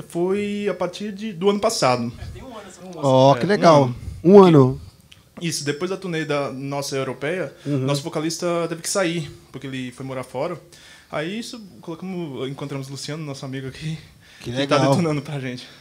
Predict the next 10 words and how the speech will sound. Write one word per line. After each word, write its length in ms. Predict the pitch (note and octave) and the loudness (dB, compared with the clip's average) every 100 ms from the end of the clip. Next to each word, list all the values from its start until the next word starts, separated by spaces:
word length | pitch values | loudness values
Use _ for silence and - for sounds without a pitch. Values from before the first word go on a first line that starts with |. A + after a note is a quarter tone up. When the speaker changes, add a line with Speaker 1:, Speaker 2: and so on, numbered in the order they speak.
| - | -4
Speaker 3:
E 60 | A#2 | 2
tá 120 | C3+ | 4
substituindo 880 | D#3 D3 D#3 - E3+ F#3 G#3 F#3+ E3 - | 6 4 6 8 10 10 8 6 2 4
a 60 | D3+ | 8
altura, 440 | F3 - E3 C#3+ | 8 10 10 10
né? 200 | C#3 C#3+ | 6 0
Speaker 1:
A 60 | C#3+ | -4
altura. 400 | D3 - C#3+ C3 - - _ | -6 -4 -4 -4 -10 -18 _
Speaker 3:
Que 100 | - | -6
legal. 400 | E4+ D#4 F#3 E3+ | -2 4 4 4